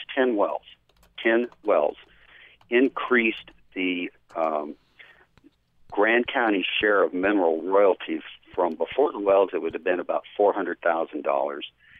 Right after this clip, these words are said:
After these wells were drilled, uh, it went to about one point four million. So from ten wells, we saw about a million dollars in royalty come into the county, uh, uh,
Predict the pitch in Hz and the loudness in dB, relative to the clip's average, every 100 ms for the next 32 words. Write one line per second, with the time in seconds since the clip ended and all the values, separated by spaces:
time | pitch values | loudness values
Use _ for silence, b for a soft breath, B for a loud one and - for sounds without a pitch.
0 | b b _ - 113 143 123 107 95 92 | b b _ -2 -2 -2 -4 -4 -4 0
1 | 90 90 - 80 78 80 80 78 - b | 2 2 -2 -6 -2 0 0 -2 -8 b
2 | b b _ 82 78 78 76 - 90 90 | b b _ -2 -2 -2 -4 -2 -2 -2
3 | 87 - 82 82 80 82 80 - 87 80 | -4 -2 0 2 0 -2 -6 -6 -6 -6
4 | - - 80 78 80 76 71 - - - | -6 -6 -6 -4 -4 -6 -8 -10 -10 -8
5 | 78 78 - 123 113 101 110 90 82 - | -10 -10 -4 0 2 2 4 4 2 -6
6 | - 82 82 - 76 78 82 - _ _ | -10 -8 -8 -4 0 2 0 -6 _ _
7 | - - 80 98 104 95 92 98 98 87 | -8 -6 -2 0 0 0 0 0 0 2
8 | 87 85 87 80 80 87 92 90 82 - | 4 4 0 -4 -4 2 2 0 -6 -8
9 | 85 82 80 76 - 95 98 82 - B | -6 -6 -6 -8 -6 -4 -2 -4 -12 B
10 | B B B - 82 - 82 | B B B -4 -2 2 2